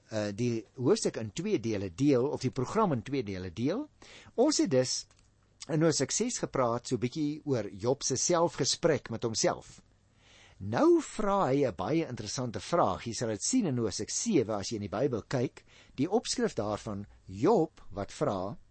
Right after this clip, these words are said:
"Wat is die mens?" En voordat ek dit met jou gaan behandel, gaan ek eers oorsigtelik 'n paar opmerkings maak. Jy sien, Job se pyn en bitterheid het baie diep gegaan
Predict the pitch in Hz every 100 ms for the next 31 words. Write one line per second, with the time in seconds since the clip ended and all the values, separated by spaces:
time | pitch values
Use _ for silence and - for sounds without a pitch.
0 | _ _ _ _ _ _ _ _ - 101
1 | 160 339 - - _ - - - 208 202
2 | 151 117 87 76 - - - _ _ _
3 | _ - - - 170 151 - 320 349 -
4 | - 147 135 127 123 143 101 107 147 151
5 | 131 123 - 226 240 156 147 - 202 -
6 | 156 - 113 117 120 127 110 92 98 87
7 | 90 67 - - _ - - - - 147
8 | - 262 147 226 - - - - 95 226
9 | - - - - 185 226 147 98 127 -
10 | 135 107 110 110 90 208 320 117 - 175
11 | 214 - - 131 - 85 -